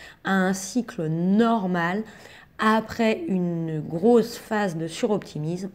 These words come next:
on a une surface de pessimisme et un retour à l'équilibre. Donc, est-ce que,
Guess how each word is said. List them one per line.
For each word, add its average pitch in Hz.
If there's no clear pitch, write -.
on 196
a 202
une 180
surface 180
de 170
pessimisme 180
et 214
un 208
retour 185
à 190
l'équilibre. 180
Donc, 196
est-ce 254
que, 262